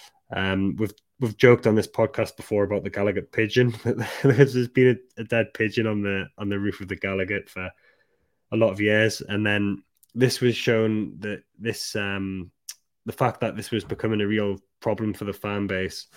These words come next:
was just shown when the takeover did happen, when everyone got absolutely thrilled, excited about the fact that they were cleaning the windows at Saint James's Park.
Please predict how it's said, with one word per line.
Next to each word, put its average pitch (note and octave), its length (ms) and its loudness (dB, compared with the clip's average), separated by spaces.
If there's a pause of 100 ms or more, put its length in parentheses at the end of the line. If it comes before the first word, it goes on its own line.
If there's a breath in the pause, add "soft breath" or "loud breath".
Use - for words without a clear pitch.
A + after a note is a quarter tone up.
(520 loud breath)
was G2 120 -4
just - 240 -2
shown A2 320 2
when G2+ 200 0
the F#2+ 60 -4
takeover G2+ 440 -2
did G#2+ 160 0
happen, G2 460 -6
when F#2+ 140 -2
everyone G2 380 -2
got F#2 240 -8 (300)
absolutely A2+ 800 2 (560)
thrilled, A#2 420 6
excited G2+ 800 -2
about F#2 220 -8
the F2 40 -12
fact - 320 -10
that F#2 200 -10
they G2 80 -4
were F#2+ 140 -4
cleaning G2+ 480 -2
the F#2 80 -6
windows G2 420 -2
at F#2 100 -8
Saint F2+ 200 -12
James's F2+ 300 -6
Park. - 400 -12